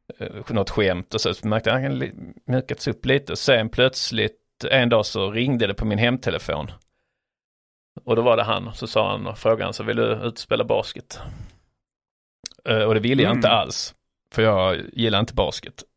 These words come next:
Speaker 1: Men, men det vill, men det gjorde jag ju såklart.
Speaker 2: Mm.
Speaker 1: För han, för det var ju också, vi hade ju börjat liksom gå åt olika håll och han hade,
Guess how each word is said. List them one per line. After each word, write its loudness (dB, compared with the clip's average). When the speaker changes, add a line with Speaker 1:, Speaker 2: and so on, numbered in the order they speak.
Speaker 1:
Men, 0
men -2
det 0
vill, -2
men 0
det 0
gjorde 2
jag -2
ju -2
såklart. -6
Speaker 2:
Mm. -2
Speaker 1:
För 4
han, 2
för -6
det 4
var 6
ju 6
också, 2
vi 2
hade 6
ju 2
börjat 2
liksom -6
gå 2
åt 0
olika 2
håll 6
och 6
han 4
hade, 4